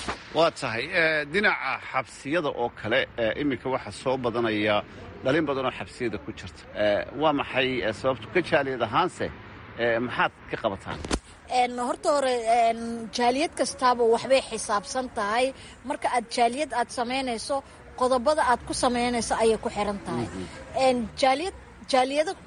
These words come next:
Speaker 2: qaabilsan way jiraan. Hadda waxaa jooga wadaad meesha jooga, en, j-, wuxuu tagaa jeelalka, wacyigelin buu u sameeyaa, en, waxyaalo badan.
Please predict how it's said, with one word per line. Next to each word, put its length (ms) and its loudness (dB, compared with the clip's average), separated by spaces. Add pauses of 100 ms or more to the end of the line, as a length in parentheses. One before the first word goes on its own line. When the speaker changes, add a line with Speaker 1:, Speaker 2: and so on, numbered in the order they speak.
(140)
Speaker 2:
qaabilsan 600 0
way 160 4
jiraan. 420 2 (360)
Hadda 220 0
waxaa 220 0
jooga 320 2
wadaad 380 4
meesha 340 -2
jooga, 440 2 (380)
en, 340 2
j-, 140 -4
wuxuu 260 -4
tagaa 340 0
jeelalka, 640 2 (340)
wacyigelin 640 0
buu 160 -4
u 40 -6
sameeyaa, 720 2 (340)
en, 300 4
waxyaalo 500 2
badan. 280 -4